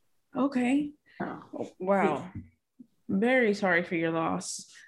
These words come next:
Speaker 1: I know that he is very, very proud of you.
Speaker 2: Yes.
Speaker 1: Um, wow.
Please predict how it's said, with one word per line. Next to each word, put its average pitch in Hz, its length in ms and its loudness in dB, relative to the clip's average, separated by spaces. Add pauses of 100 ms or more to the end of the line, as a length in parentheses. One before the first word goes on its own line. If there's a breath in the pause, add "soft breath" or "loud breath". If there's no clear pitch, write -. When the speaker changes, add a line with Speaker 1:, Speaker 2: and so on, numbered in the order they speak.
(200 loud breath)
Speaker 1:
I 185 120 0
know 190 220 2
that 185 100 0
he 180 400 2 (140)
is 165 200 0
very, 170 460 2
very 175 680 2
proud 160 240 0
of 160 120 -2
you. 156 260 -2 (340 loud breath)
Speaker 2:
Yes. 208 240 4
Speaker 1:
Um, 170 680 0 (440)
wow. 175 680 0